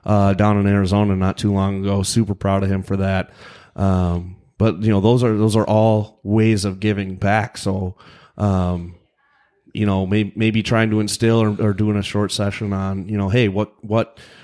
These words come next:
what is something simple that I can do, um, you know, to help these folks as well?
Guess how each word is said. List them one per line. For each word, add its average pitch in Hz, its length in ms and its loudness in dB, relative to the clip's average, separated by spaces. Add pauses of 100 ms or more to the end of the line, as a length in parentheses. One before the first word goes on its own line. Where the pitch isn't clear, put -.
what 139 180 4
is 135 140 2
something 113 380 -2
simple 110 560 0
that 98 140 0
I 104 180 2
can 101 200 -4
do, 92 420 0 (520)
um, 90 580 -2 (200)
you 104 120 0
know, 90 120 2
to - 120 -2
help 92 260 0
these 87 200 -8
folks 92 280 -8
as 98 140 -8
well? 101 340 -10